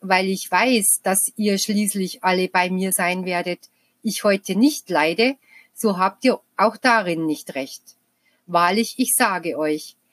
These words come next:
es gibt kein anderes Wesen, das empfindsamer ist als der göttliche Geist. Ich frage euch,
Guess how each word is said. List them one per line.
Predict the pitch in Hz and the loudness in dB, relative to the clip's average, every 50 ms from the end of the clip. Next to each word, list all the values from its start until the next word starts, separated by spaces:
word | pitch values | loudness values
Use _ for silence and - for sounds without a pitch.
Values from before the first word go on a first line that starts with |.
| _ _ _ | _ _ _
es | - 196 190 - - | -4 -2 -2 -2 0
gibt | - 233 196 - - | 0 -2 -2 -2 -6
kein | - - - 165 202 262 254 - | -8 -4 0 0 2 2 2 2
anderes | - 208 226 240 233 240 214 233 233 226 - | 2 2 2 4 2 2 2 0 -2 -2 -4
Wesen, | 170 175 190 214 220 - 262 269 262 254 - | -6 -4 -4 -2 0 0 2 2 2 0 0
das | - 190 202 196 - | -2 -2 -2 -2 -4
empfindsamer | 185 185 - - - 233 240 262 269 - - 196 190 214 214 170 | -6 -8 -10 -6 0 2 4 4 4 2 2 0 2 2 0 0
ist | 156 233 226 - - - - _ | 0 0 0 0 -2 -4 -8 _
als | - 175 180 190 - - | -2 0 0 0 0 0
der | - 220 | 0 0
göttliche | 208 - 175 165 165 _ - 202 202 - 233 226 | 0 0 -2 -4 -2 _ -6 -8 -6 -4 -4 -4
Geist. | - 196 143 123 123 120 - - - _ _ _ _ _ _ _ _ _ _ _ _ _ _ _ _ _ _ _ _ _ _ _ 254 | 0 0 -2 0 -2 -4 -6 -8 -8 _ _ _ _ _ _ _ _ _ _ _ _ _ _ _ _ _ _ _ _ _ _ _ -4
Ich | 247 - | -4 -2
frage | - 247 214 202 185 - - 180 - - | -2 0 0 2 0 0 0 -2 -2 0
euch, | 147 143 143 131 - - | 0 -2 -2 -4 -8 -14